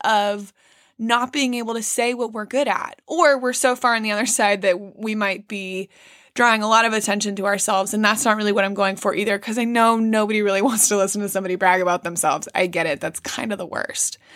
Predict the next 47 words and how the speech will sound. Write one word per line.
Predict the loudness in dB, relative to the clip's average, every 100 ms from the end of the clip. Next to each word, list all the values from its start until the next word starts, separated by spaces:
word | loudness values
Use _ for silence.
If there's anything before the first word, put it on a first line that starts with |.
| -20 -10
So | -2
that's | 2 2 2
not | 0 0
the | -4
goal. | -4 -6 -6 -12 _ -20 -16
But | 2 4 4 2 -6 -2
I | 0 0
do | -2 -2 0
want | 2 0
us | -2
to | -2
be | 0
able | 0
to | -2
look | -2 -4 0
within | 0 0 -4
ourselves | -6 -4 -4 -4 -8 -10 _ _ _ -6
and | 0
say, | 2
"You | 2 2
know | 4
what? | 4 2 -2 _ _ _ 0
I'm | 2
really | 4 2
good | 2 0
at | 0
this. | -2 -4 -10 -12 -6 0
And | 2
I | 2
think | -2
this | -4 -2
can | -2
be | -2
used | -2 -2 -2 -6 -12 -20 _
for | -2 0
something | 0 -2 -2 -2
maybe | -2
bigger | 0 0 0
than | 0
myself. | -2 -2 -2 -4 -10 -20 _ _ _
I | 0 0
think | 0 0 0
that | -4 -2
this | -2 0 0
is | 0 0
something | -2 -4 -4 -6
special." | -4 -4 -4 -6 -10 -14